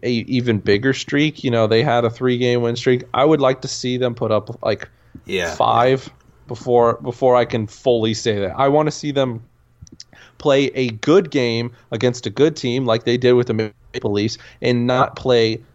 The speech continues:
Speaker 1: a stinker like they did against the Islanders, a lesser team, even though, yeah, they're okay this year,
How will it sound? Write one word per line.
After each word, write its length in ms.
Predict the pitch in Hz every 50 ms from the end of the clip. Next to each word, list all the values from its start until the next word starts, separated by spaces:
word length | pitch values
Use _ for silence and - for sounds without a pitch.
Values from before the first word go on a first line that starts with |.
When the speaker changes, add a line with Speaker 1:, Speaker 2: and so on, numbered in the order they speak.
| _ _ -
Speaker 1:
a 100 | - -
stinker 540 | 113 - - - - 147 135 127 120 113 107
like 180 | 104 104 110 -
they 120 | 117 113
did 160 | 110 117 113
against 280 | 110 101 107 107 107 -
the 140 | 107 - -
Islanders, 540 | - 135 151 139 120 110 107 107 110 110 -
a 80 | - 101
lesser 440 | 92 90 120 160 165 - - 104 92
team, 380 | - - 95 87 85 98 123 - - - - - -
even 160 | 127 127 135
though, 120 | 127 123 117
yeah, 220 | 113 110 92 87
they're 220 | 95 104 113 110
okay 240 | 110 110 - 113 101
this 260 | 95 98 92 - -
year, 240 | - 87 85 98 -